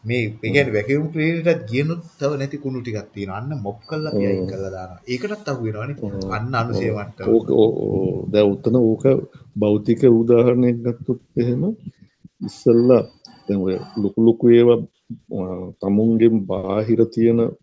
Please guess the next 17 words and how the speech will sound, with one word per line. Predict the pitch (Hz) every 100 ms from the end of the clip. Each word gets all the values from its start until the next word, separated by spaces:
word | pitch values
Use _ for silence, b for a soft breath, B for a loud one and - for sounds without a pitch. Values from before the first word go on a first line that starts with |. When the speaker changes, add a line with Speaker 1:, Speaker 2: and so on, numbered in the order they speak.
| -
Speaker 2:
පවුල් | - 98 104
පසුබිමෙන් | 110 110 123 127 131 127
පොඩ්ඩක් | 127 120 127 127
බාහිර | 110 110 113 123 123
තියෙන | 127 123 127
හැම | 123 -
වැඩ | 113 117
කරන | 117 120 120 117
තැන් | 120 123 123 b b b -
මොම-, | 110 110 107 104
සමාජයේ | 104 107 113 120 120 127
පැත්තට | 127 120 - 127 131 123 b b _
ලොකු | 110 107 123
කුණු | 127 131
අතු | 123 127
ගන්න | 123 127 127
පැත්තෙන් | 127 123 - 131 127